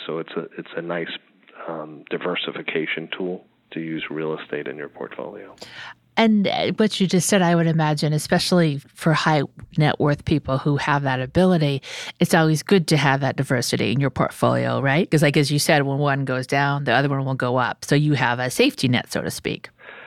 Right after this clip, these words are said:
Speaker 1: I think it's a safer approach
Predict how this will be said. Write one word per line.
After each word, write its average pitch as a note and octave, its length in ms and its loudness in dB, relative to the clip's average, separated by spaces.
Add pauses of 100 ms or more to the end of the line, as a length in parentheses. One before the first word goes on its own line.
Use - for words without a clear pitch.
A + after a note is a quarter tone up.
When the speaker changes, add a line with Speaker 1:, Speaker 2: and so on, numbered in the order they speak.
(340)
Speaker 1:
I - 420 0
think C#3 160 0
it's - 160 0
a G2 160 -2
safer G#2+ 540 2 (320)
approach A2 500 0